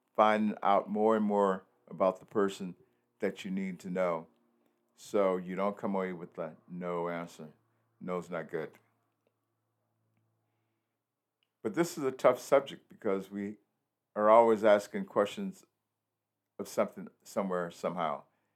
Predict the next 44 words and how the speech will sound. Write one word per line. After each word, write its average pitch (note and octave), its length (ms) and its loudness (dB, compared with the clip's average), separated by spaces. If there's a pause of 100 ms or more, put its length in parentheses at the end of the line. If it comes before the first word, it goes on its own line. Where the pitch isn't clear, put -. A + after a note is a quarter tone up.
(280)
and F#2 120 -6
never G2+ 260 0
know F#2 300 -2 (1300)
or G2 80 -2
never G#2+ 200 4
prepared. G2+ 640 0 (640)
We're A2+ 140 2
prepared F3+ 420 6
for C3 140 6
a A2+ 40 4
yes, A#2 280 4
but G2+ 120 -6
we're F#2+ 120 -6
never G#2+ 220 4
prepared G2 400 -2
for F2 160 -6
a - 20 -8
no. E2 260 -6
And - 160 -10
when F#2+ 120 -10
we F#2 60 -12
get C3 140 2
a B2+ 60 2
no, A2+ 400 10 (200)
we're F#2+ 120 -6
shocked. E2 520 -2 (680)
Sometimes G#2+ 340 -2
we're G#2+ 80 -6
shocked. B2+ 360 4
Some, C3 300 -6
some D#3+ 220 0
of D#3 120 6
us C#3+ 120 -6
handle C3 280 2
it B2+ 40 -8
real B2+ 180 -2
well. B2 380 4 (320)
Some A2+ 320 2
of G#2+ 60 2
us G#2 180 -4 (360)
handle G2+ 240 -4
it - 60 -16 (760)
very G2 200 0
poorly. D#2 400 -4